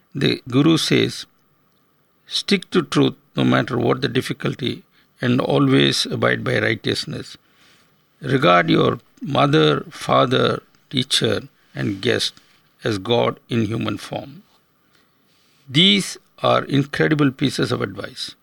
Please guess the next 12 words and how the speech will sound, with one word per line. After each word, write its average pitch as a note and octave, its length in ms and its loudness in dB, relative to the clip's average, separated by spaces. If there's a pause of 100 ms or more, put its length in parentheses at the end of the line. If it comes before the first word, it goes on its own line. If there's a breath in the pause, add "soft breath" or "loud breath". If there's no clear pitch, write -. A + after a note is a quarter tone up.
(720)
and B2 260 0 (120)
how D3 200 2
relevant A#2+ 440 2
these A#2 200 -2
are A#2 120 -2
today. - 340 -12 (1900)
I D#3 120 0
turn E3+ 340 2
now C#3+ 140 4
to C#3 140 -2
the B2 200 -2
Anandavalli D3 640 4